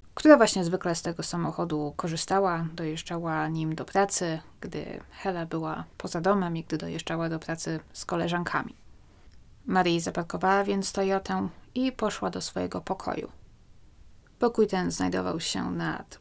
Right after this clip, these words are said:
garażem, miał osobną łazienkę. Mary, jak zeznała,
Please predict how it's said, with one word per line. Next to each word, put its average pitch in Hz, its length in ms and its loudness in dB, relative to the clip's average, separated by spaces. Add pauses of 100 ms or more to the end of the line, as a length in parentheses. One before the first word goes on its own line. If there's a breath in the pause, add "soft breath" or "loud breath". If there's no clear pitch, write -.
garażem, 190 640 4
miał 165 260 -4
osobną 170 480 -4
łazienkę. 190 600 -2 (1040)
Mary, 233 220 4
jak 185 260 0
zeznała, 165 580 -4